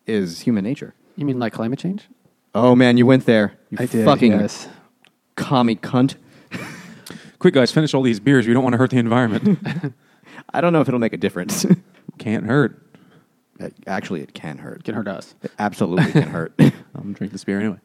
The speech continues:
Speaker 2: So, anyway, I thought that was just, like,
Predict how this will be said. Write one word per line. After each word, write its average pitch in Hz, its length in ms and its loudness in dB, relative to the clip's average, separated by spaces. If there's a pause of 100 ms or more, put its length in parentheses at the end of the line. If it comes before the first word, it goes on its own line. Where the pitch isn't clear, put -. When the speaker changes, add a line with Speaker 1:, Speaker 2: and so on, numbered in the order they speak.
(340)
Speaker 2:
So, 139 480 4 (340)
anyway, 139 320 4
I 165 120 -2
thought 180 200 2
that 143 160 2
was 135 160 2
just, 131 280 0
like, 113 220 -4